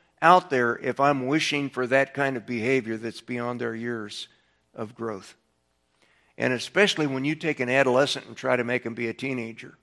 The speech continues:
Uh, I could tell you stories here and comment on some things, but I don't have the time to do that. If I spend,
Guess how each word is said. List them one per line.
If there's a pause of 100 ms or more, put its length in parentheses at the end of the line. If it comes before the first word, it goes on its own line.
(760)
Uh,
I
could
tell
you
stories
here
and
comment
on
some
things,
but
I
don't
have
the
time
to
do
that.
If
I
spend,